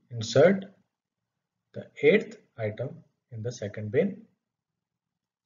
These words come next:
There is no space left in the first four bins for the last item of size zero point six.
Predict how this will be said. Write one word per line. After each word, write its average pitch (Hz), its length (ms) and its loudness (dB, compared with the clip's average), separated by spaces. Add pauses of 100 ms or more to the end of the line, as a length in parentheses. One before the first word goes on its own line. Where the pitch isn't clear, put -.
(1040)
There 127 140 4
is 127 120 4
no 226 160 4
space 196 340 8
left 165 440 0 (200)
in 127 120 -8
the 135 80 -2
first 196 300 0
four 147 260 4
bins 139 400 -6 (340)
for 120 100 -10
the 113 100 -4
last 151 360 2
item 120 300 -2
of 113 120 -6
size 107 220 -6
zero 107 160 -8
point 107 240 -10
six. - 360 -8